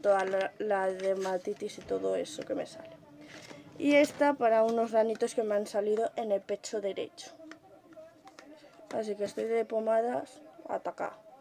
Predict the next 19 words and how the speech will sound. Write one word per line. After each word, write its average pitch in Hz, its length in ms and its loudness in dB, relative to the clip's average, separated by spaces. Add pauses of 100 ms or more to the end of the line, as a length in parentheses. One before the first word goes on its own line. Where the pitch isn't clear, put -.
(600)
Y 233 80 0
ahora 214 220 6
me 220 140 0
tengo 214 320 -2
que 220 300 -4
echar 214 400 -8 (340)
esta. - 420 -8 (1900)
Así 214 220 -10
que 220 100 -4
bueno, 208 280 -2 (1500)
pues 196 220 0 (160)
eso. - 140 -18 (760)
Hasta 226 320 -6
ahora 220 340 4
mismo, 247 680 0
que 190 240 -6
ya 202 160 2
os 202 120 0
grabaré 202 480 -2